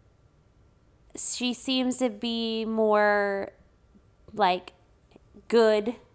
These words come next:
<laughs> in combat, hand to hand,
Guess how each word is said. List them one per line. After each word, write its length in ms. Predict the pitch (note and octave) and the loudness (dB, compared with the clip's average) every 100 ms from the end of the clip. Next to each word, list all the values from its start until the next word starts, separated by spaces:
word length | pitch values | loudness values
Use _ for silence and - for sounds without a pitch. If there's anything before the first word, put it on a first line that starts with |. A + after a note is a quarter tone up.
| _ - - | _ -20 -20
<laughs> 500 | _ - - - - | _ -20 -20 -20 -2
in 180 | A#3 A#3 | 0 0
combat, 720 | A#3 A3+ A3 G#3 F#3 - - - | 0 0 2 2 2 0 -8 -4
hand 200 | A#3+ A#3 | -4 -2
to 60 | |
hand, 520 | A#3 G3+ F#3+ G3+ G3 | -2 -2 -2 -6 -10